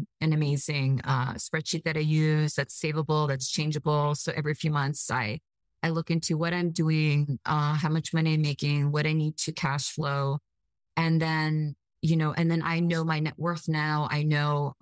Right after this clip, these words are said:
you know, and I didn't know that starting in twenty twenty. Like, I know every, I know what my net worth will be in five years. I know what my net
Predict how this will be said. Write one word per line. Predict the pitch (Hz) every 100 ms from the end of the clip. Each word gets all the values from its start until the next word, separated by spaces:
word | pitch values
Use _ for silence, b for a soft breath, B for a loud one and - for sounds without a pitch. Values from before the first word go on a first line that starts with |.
| -
you | 151 151
know, | 143 143 139
and | 156
I | 151
didn't | 160 151 156
know | 147
that | 151 143 -
starting | - 156 151 143 139
in | 139 143
twenty | - 143 131
twenty. | - 143 107 -
Like, | 139 -
I | 147
know | 147 147
every, | 147 147
I | -
know | 160
what | 156 160
my | 156
net | 147
worth | 143 160
will | 156
be | 147 139
in |
five | 139 175 170
years. | 165 160
I | 156
know | 151
what | 139
my | 143
net | 135